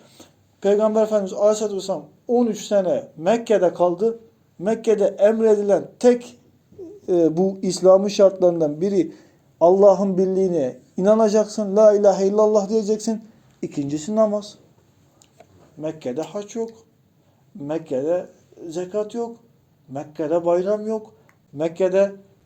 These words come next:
oruç yok. Mekke'de bunların hiçbiri yok. Bak, on üç yıl boyunca bunların hiçbiri yok. Ne var? Sadece, sadece namaz var. Ve Resulullah Aleyhisselatü Vesselam her dara sıkıştığı zaman, mesela bir gün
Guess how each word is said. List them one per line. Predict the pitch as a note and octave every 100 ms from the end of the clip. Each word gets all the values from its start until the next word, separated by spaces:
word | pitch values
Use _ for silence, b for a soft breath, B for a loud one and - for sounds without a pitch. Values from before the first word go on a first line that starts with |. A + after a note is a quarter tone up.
| -
oruç | E3 F#3 F#3+ A3+
yok. | A3+ A#3 - _ _ _ _ _ _ _ _ _
Mekke'de | E3+ F#3+ A3 A3
bunların | G#3+ A3+ A#3+
hiçbiri | A#3+ A3+ G#3
yok. | D3+
Bak, | C#3+ - -
on | B3 B3+
üç | A#3+ A3
yıl | G#3+ F#3+
boyunca | G3 F#3 F3
bunların | F#3+ G#3+ G#3+ G3
hiçbiri | A#3+ - A3+
yok. | A3+ B3 - b b b -
Ne | F#3+ A#3
var? | A3+ A#3+ A#3 _ _ _ _ _ _
Sadece, | - - A3 F#3+ F#3 G3+
sadece | G3+ G3 G3 G3+
namaz | G3 F#3+ F3+ C#3
var. | A#2 _ _ _ b b b b
Ve | F#3 G3+
Resulullah | G3 G#3+ A3
Aleyhisselatü | G#3+ A3 G#3+
Vesselam | G#3+ G#3 G#3+ G#3 - - B B B _
her | - A#3+ B3+ A#3+ F3
dara | E3+ G#3 A3
sıkıştığı | - F#3+ F#3 - G3+
zaman, | F#3 -
mesela | D3 F3 F#3 F3 E3
bir | F#3+
gün | F#3 E3+ F3